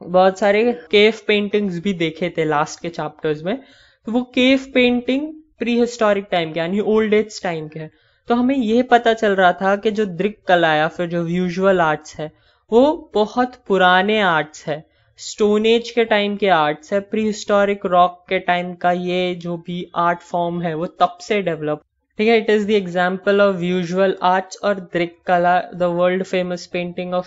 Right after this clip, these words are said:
Mona Lisa is also visual art, क्योंकि आप इन सब चीज़ों को देख सकते हो। बहुत सारे ऐसे other paintings है, स्कल्पचर्स है, ठीक है, बहुत सारे स्कल्पचर्स भी बनाए जाते हैं। तो ये सारे किसके पार्ट्स है? विजुअल आर्ट के पास, यानी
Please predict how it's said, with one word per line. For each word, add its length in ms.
Mona 280
Lisa 420
is 60
also 340
visual 480
art, 240
क्योंकि 180
आप 320
इन 120
सब 260
चीज़ों 260
को 100
देख 280
सकते 360
हो। 160
बहुत 280
सारे 220
ऐसे 260
other 280
paintings 520
है, 140
स्कल्पचर्स 1080
है, 200
ठीक 100
है, 60
बहुत 340
सारे 240
स्कल्पचर्स 920
भी 220
बनाए 420
जाते 360
हैं। 200
तो 140
ये 180
सारे 480
किसके 640
पार्ट्स 460
है? 140
विजुअल 600
आर्ट 240
के 100
पास, 360
यानी 280